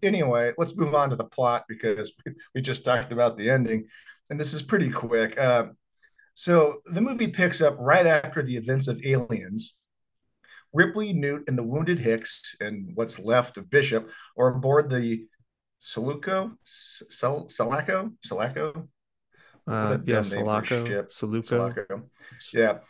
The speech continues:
Speaker 1: Uh, uh, and they're in hypersleep when a face hugger hatches and latches onto someone, we don't quite know who.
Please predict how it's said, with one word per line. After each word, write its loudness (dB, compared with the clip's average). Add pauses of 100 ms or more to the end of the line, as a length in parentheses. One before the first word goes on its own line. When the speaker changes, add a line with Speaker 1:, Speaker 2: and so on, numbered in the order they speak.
(320)
Speaker 1:
Uh, 8 (120)
uh, 4
and 0
they're 4
in 2
hypersleep 0 (380)
when 2
a 2
face 0
hugger 2
hatches 2 (280)
and 0
latches 2
onto 6
someone, 0
we -8
don't -4
quite 2
know 4
who. -2